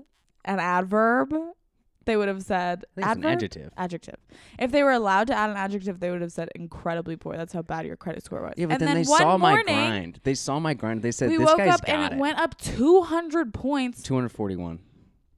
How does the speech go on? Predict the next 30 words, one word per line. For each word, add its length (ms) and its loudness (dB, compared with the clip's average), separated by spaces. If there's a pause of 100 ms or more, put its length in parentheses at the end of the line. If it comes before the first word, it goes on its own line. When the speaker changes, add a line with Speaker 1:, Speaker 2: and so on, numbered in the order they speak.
(420)
Speaker 1:
Just 400 -2 (120)
because. 960 -4
Speaker 2:
Yeah, 240 -2
I 100 -4
really 360 -4
had, 160 -4 (140)
they 180 2
just 220 -4
saw 180 4
some 200 -4
potential 520 -4
in 100 -6
me, 120 -6
and 80 -8
I 100 -6
think 500 -8
Speaker 1:
Walk 340 2
in 140 -6
shit, 480 -4
come 280 -10
up 220 -6 (220)
roses. 840 -12 (560)
Speaker 2:
The 80 -6
Speaker 1:
Isn't 120 -2
Speaker 2:
Cy 140 4
Speaker 1:
that 80 -4
the 60 0
Speaker 2:
Hill 80 2
Speaker 1:
saying? 360 0
Speaker 2:
story. 100 -10